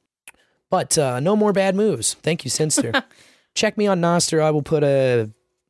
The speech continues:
Speaker 1: my pub key in the show notes and also a little link. I've seen people share little clever links. Uh, I'm still, like, not, not savvy on the stuff. I'm still working it out. In fact, like, the last time I spent some serious time on Nostr, I had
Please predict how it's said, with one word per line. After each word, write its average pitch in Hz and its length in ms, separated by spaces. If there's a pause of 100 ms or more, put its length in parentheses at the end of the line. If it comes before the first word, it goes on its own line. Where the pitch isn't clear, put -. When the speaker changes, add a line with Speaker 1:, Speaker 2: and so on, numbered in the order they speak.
Speaker 1:
my 123 120
pub 120 280
key 113 240
in 110 140
the 107 260
show - 260
notes 113 280
and 117 80
also 113 300
a - 20
little 107 260
link. 107 400
I've 147 160
seen 190 220
people 147 200
share 135 300
little 131 180
clever 127 320
links. 123 380 (460)
Uh, 160 260
I'm 180 140
still, 196 300
like, 190 200 (420)
not, 165 280 (140)
not 170 340
savvy 160 360
on 120 120
the 113 60
stuff. 107 380
I'm 120 80
still 147 220
working 135 280
it 127 100
out. 123 200 (280)
In 143 100
fact, 139 340
like, 131 200 (260)
the 139 80
last 143 340
time 135 220
I 127 60
spent - 460
some - 180
serious 123 320
time 127 200
on 113 140
Nostr, 113 440
I 113 120
had 104 220